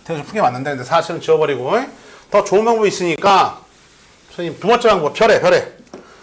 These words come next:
선생님, 두 번째 방법 추천. 아, 이리 와봐. 별해. 두 번째 방법이야. 여기 있다. 에프엑스 여기까지 놓을 수 있죠? 자, 놓은 상태에서요. 자, 주목해봐. 놓은 상태에서 에프엑스, 이 차함수는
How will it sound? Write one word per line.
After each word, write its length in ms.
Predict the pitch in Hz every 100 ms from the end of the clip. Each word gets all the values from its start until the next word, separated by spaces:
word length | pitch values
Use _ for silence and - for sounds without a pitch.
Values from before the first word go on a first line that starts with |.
| -
선생님, 220 | - 170
두 80 | 170
번째 200 | 220 226
방법 160 | 214 202
추천. 400 | - 226 196 -
아, 240 | 202 190 - - _ - -
이리 100 | 196
와봐. 380 | 202 196 113 - _ _ _ - - _ -
별해. 480 | 180 202 190 196 196
두 100 | 208
번째 140 | 208
방법이야. 480 | 202 196 175 165 170
여기 120 | 185 233
있다. 220 | 247 226 185
에프엑스 380 | 185 233 233
여기까지 240 | 214 208 190
놓을 100 | 196
수 100 | 214
있죠? 480 | 202 202 202 202 - - _ _ _ - -
자, 80 |
놓은 140 | 160 202
상태에서요. 540 | 247 233 247 220 214
자, 120 | 170 156
주목해봐. 520 | 190 185 196 151 -
놓은 120 | 156
상태에서 720 | 165 175 180 160 185 156 120 - - - - _ _ - _ - - - - - - -
에프엑스, 500 | 202 285 285 226 151
이 160 | 208
차함수는 760 | - 302 285 277 175 196 196